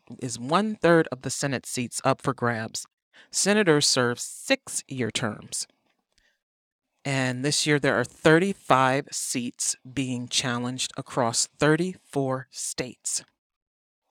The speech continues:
including in my fair state of Ohio, where there is a highly contentious and very well-publicized race with Tim Ryan and J D Vance.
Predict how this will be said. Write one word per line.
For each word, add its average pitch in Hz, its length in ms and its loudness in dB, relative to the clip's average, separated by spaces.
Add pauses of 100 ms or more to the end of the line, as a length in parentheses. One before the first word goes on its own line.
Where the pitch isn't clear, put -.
(100)
including 311 480 2
in 302 80 2
my 262 260 4
fair 220 240 6
state 170 300 2
of 151 80 2
Ohio, 127 400 2
where 123 180 -2
there 139 220 -2
is 127 220 -4
a 120 160 -2 (1120)
highly 190 880 6
contentious 139 1080 -2 (200)
and 135 400 -2
very 165 520 4
well-publicized 127 1500 -2
race 123 560 -4 (720)
with 127 460 0 (720)
Tim 202 320 2
Ryan 120 500 0 (720)
and 175 180 -4
J 127 240 2
D 156 140 0
Vance. - 640 -4